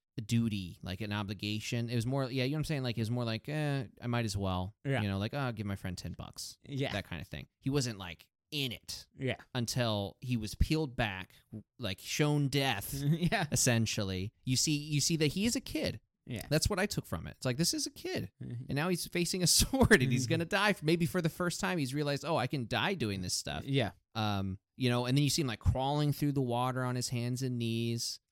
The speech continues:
Speaker 1: Pretty much abandoned pride here. Just, he might as well be slobbering and
Speaker 2: Yeah.
Speaker 1: running through the woods, you know, in the
Speaker 2: Yeah.
Speaker 1: middle of a slasher flick. Uh, and then it's like, right as he's about to get struck, it's like, "Oh yeah, I wanna be strong. What am I doing here, like, whimpering like a
Speaker 2: Yeah.
Speaker 1: coward?" And then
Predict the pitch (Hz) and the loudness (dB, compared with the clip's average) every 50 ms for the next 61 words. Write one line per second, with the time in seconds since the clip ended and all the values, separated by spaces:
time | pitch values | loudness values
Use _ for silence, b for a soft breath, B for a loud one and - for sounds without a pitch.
0 | _ - - 147 120 120 - - 139 117 127 127 131 127 120 113 - - 131 120 | _ -4 -2 -2 0 0 0 0 0 0 0 0 2 0 0 0 0 0 2 2
1 | 123 120 110 98 107 101 95 95 98 98 - 120 - - - - 101 101 - _ | 2 0 0 -2 -2 -2 -2 -2 -4 -4 -4 -6 -6 -6 -6 -10 -14 -14 -16 _
2 | - 143 143 123 127 135 143 147 135 117 113 127 127 123 113 113 - - - - | -12 -8 -4 -2 2 2 2 2 2 0 2 2 2 2 2 0 0 0 -2 0
3 | 120 113 113 117 110 110 110 104 101 98 101 110 113 - - - - - - 110 | 0 0 0 0 0 0 0 0 0 -2 -4 -6 -8 -8 -6 -2 2 2 4 4
4 | 110 110 101 - 110 101 92 101 104 107 104 101 90 92 92 - - 107 98 98 | 2 2 0 -2 -2 -2 -2 -2 -2 0 0 0 -2 -4 -4 -6 -4 -4 -2 -2
5 | 92 95 98 98 95 95 - 107 104 101 101 92 98 95 - - - - 98 95 | -2 -2 -2 -2 -2 -2 0 0 -2 -2 -2 -4 -4 -4 -4 -4 -4 -2 -2 -4
6 | 98 - - 90 - - - 76 69 98 - - _ _ _ - - 87 90 80 | -4 -4 -6 -8 -10 -8 -8 -8 -8 -8 -12 -16 _ _ _ -10 -8 -6 -6 -6
7 | 78 60 - - _ - - 113 107 107 104 101 90 - 101 95 - 110 110 120 | -6 -8 -12 -16 _ -8 -4 -2 -2 -2 -2 -4 -4 -6 -6 -6 -6 -6 -4 -4
8 | 135 143 - 113 127 120 123 117 107 110 135 151 170 - 180 170 170 - - - | -4 -4 -4 -4 -4 -4 -4 -6 -4 -4 -4 -4 -4 -4 -6 -6 -4 -4 -4 -4
9 | - 170 165 165 160 - _ _ _ _ _ - - - 107 - 120 123 123 135 | -2 -2 -4 -4 -6 -10 _ _ _ _ _ -12 -10 -8 -4 -2 0 0 2 2
10 | 139 120 92 92 - _ - - 107 120 120 113 107 101 - - - - 131 123 | 0 0 -2 -6 -8 _ -6 -2 0 0 0 0 -2 -2 -4 -4 -4 -4 -4 -2
11 | 104 85 78 90 113 _ _ _ _ _ - 117 117 113 113 110 107 95 117 113 | -2 -4 -6 -8 -10 _ _ _ _ _ -4 0 0 2 2 2 2 4 4 2
12 | 113 110 104 110 107 98 101 101 95 98 - - 113 110 - - 107 104 101 98 | 2 2 0 -2 -2 -2 -2 -2 -4 -4 -2 0 -2 0 0 0 -2 -2 -2 -2
13 | 95 95 139 143 147 143 117 120 127 113 98 92 92 95 98 - - 117 110 110 | -4 -2 0 0 2 2 2 0 0 0 0 0 -2 -4 -4 -6 -4 -2 0 0
14 | 107 107 104 104 | 0 0 -2 -6